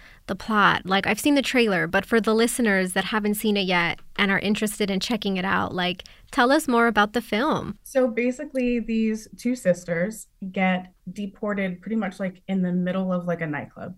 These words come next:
Speaker 2: And we find out not only do they get deported to Mexico, and neither one of them are, they're not Mexican. Uh, that's just, you know, how great our government is. Uh, they just don't care.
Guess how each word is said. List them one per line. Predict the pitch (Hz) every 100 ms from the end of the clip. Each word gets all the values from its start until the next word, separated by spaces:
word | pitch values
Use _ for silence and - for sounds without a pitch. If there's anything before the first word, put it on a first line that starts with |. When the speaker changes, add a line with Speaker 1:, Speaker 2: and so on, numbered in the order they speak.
| _
Speaker 2:
And | 202 185 180 175 180
we | 185 190
find | 190 196 185 185
out | 180 175 -
not | 208 233
only | 240 247 226
do | 208
they | 202
get | 190
deported | 185 - 185 185
to |
Mexico, | 180 180 - - 170
and | 165 175
neither | 180 180
one | 175 160
of |
them | 151
are, | 185
they're | 151 190
not | 180
Mexican. | - - - - _ _ _ _ _ _ _ _
Uh, | 185 175 156
that's | 147 175 185
just, | 180 180
you | 175
know, | 165
how | 170 165
great | 147 151
our | 156
government | 170 175 175 -
is. | - - _ _ _ - -
Uh, | 180 117
they | - 196
just | 170 -
don't | 156
care. | - 180 -